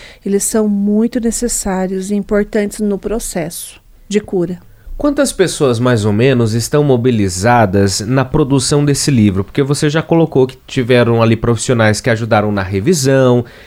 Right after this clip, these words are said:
Speaker 2: na coleta das histórias, na elaboração dos textos, e certamente uma equipe aí que, que trabalhou pra que esse livro pudesse nascer, né?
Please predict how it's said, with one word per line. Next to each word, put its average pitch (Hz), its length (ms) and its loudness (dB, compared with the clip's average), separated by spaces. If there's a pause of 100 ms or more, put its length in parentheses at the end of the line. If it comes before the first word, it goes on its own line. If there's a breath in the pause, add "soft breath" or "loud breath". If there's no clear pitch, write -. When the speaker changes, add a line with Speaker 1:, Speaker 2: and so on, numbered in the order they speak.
(140 loud breath)
Speaker 2:
na 139 120 0
coleta 123 440 2
das 110 240 0
histórias, 120 760 2
na 127 100 2
elaboração 113 640 0
dos 143 180 -8
textos, 135 440 0
e 151 40 -10
certamente 180 540 -2
uma 208 100 0
equipe 202 400 -2
aí 196 400 0 (380 loud breath)
que, - 100 -16
que - 240 -4
trabalhou 175 680 2
pra 190 180 -2
que 202 120 0
esse - 180 -2
livro 151 240 2
pudesse 185 380 -2
nascer, 120 440 0
né? 90 280 -6